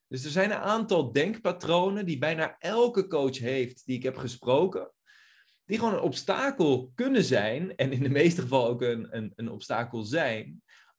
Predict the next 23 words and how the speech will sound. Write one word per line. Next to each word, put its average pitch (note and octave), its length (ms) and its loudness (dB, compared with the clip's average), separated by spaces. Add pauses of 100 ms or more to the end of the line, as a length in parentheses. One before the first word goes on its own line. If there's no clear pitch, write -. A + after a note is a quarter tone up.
(100)
om A3+ 240 6
daadwerkelijk D3 520 0
die C#3+ 100 0
ideale A2+ 360 -2
klant A2+ 240 -6
aan A#2 200 -6
te B2 100 -10
trekken A2 400 -10
en A2 140 -8
die G#2 100 -8
focus A2 400 -4
te - 100 -12
creëren. A#2 640 -4 (140)
En A2 120 -10
wat B2 120 0
ik F#3+ 80 6
heel F#3+ 140 6
erg C#3+ 80 2
heb B2 120 -4
gemerkt, C3+ 420 -4
is G#2+ 100 -12
door D#3+ 360 2
dus - 500 -6